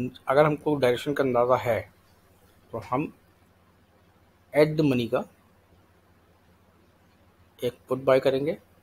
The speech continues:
और थर्टी फ़ाइव delta का एक put short करेंगे। अब इसमें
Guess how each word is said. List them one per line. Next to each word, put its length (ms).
और 340
थर्टी 240
फ़ाइव 200
delta 280
का 220
एक 200
put 160
short 280
करेंगे। 320
अब 220
इसमें 500